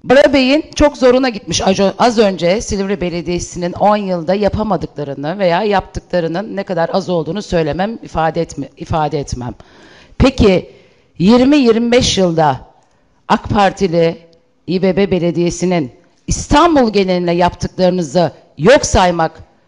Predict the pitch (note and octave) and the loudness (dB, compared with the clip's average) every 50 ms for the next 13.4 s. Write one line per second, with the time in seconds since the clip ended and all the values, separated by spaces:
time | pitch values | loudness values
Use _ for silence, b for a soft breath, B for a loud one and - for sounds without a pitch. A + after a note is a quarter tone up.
0 | _ _ _ - G#3 G#3 C4+ F#4 G4 F4+ D#4+ D#4 A#3+ G#3 F#3+ F#3+ F3 F3 F#3+ F3+ | _ _ _ -6 -2 0 0 0 2 2 2 2 4 4 4 4 4 2 2 2
1 | F3+ F#3 D#3+ D3+ F3 - D#3+ D3 C#3+ F#3+ G#3+ B3+ - - - - - _ b b | 0 0 0 0 -2 -2 -2 0 2 2 4 2 2 -2 -8 -18 -20 _ b b
2 | b b b b b _ _ _ _ - C#3+ F#3+ A#3 C4 B3+ A#3+ B3 A3 B3 B3 | b b b b b _ _ _ _ -2 2 4 4 4 4 4 2 2 2 0
3 | - - A3 A3 G#3+ A3+ A3 - A3 - G#3 A3 G#3+ G3+ G#3 G3+ C4+ F4 E4+ C#4 | 0 0 0 0 0 0 -2 -2 -4 -2 0 0 0 0 0 0 2 2 2 2
4 | - - E3+ D#3 C#3+ A#2 - - - - b b b b b - G3 A3+ A3+ - | 0 -2 -4 -6 -6 -6 -10 -14 -18 -20 b b b b b 0 2 2 4 4
5 | C4 B3+ B3 B3 B3 B3 B3 B3+ C4 - A#3+ A#3+ - - A#3+ A#3 A#3 A#3 A3+ G#3 | 4 4 4 4 2 2 0 0 0 0 -2 -2 0 2 4 4 6 6 4 4
6 | A#3 A#3+ A#3 G#3+ F3+ - - - - - _ b b b b b b b b b | 4 4 4 4 2 -2 -8 -18 -20 -20 _ b b b b b b b b b
7 | b - F3+ A3 A3+ - F4 F4 E4 D#4 C4+ A#3 G#3+ - - - G#3+ F3+ G3+ F#3+ | b 0 2 2 4 4 4 4 4 4 2 2 0 -2 -4 -4 -2 -2 0 2
8 | G3 G3+ G3 G3+ - - G#3+ G#3 A3 G#3+ F3 E3 F#3 - - - - - b b | 2 2 2 2 2 2 4 4 4 4 4 2 2 0 -4 -12 -20 -20 b b
9 | b b b b b b b - - - A#3+ A#3+ B3 B3 B3 A#3+ - - D#4+ C#4+ | b b b b b b b -10 -4 0 4 4 6 6 4 4 2 2 2 2
10 | A#3 C4 A#3+ A3+ A3 F#3 G#3+ G#3+ G#3+ G#3+ - A3 G#3 G3+ - - F#3 F#3 F3+ F3 | 2 2 2 2 2 4 4 4 4 4 2 2 0 0 -2 -6 -6 -6 -6 -4
11 | D#3 F#3 F#3 F#3+ G#3 C4 - b b b b b - F#3+ G#3+ A3+ A3 A3+ A#3+ A#3+ | -2 2 2 2 2 0 -2 b b b b b 0 2 2 2 2 2 2 2
12 | A#3 A#3 A#3 A3+ G#3 G3+ G3 G#3 G#3+ A3 A3 - - D#4 A3+ G#3+ F3+ D#3 E3 D3 | 4 4 4 4 4 4 4 2 0 0 0 -2 -2 2 2 4 4 4 2 0
13 | B2 A2+ - - - - - - | 0 -4 -8 -16 -20 -20 -20 -20